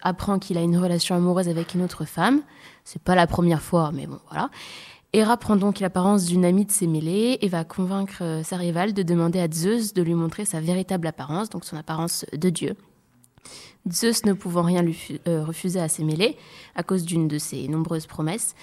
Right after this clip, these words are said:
se présenta donc à elle avec sa foudre et ses éclairs. Celle-ci, ne supportant pas la vue des éclairs, brûla face à cette vision de Zeus sous sa forme de dieu.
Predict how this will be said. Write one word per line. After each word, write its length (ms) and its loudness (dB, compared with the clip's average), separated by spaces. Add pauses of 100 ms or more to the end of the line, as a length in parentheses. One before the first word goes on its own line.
(180)
se 120 -2
présenta 400 2
donc 260 2
à 100 2
elle 200 2
avec 200 0
sa 160 -4
foudre 380 -2
et 60 0
ses 260 -4
éclairs. 480 -4 (260)
Celle-ci, 360 0
ne 80 4
supportant 420 -4
pas 180 0
la 120 2
vue 120 -4
des 220 -2
éclairs, 520 -4 (100)
brûla 420 2
face 180 -4
à 40 -8
cette 200 -4
vision 360 0
de 200 0
Zeus 240 -2
sous 140 -8
sa 180 -4
forme 380 -4
de 160 -4
dieu. 340 -2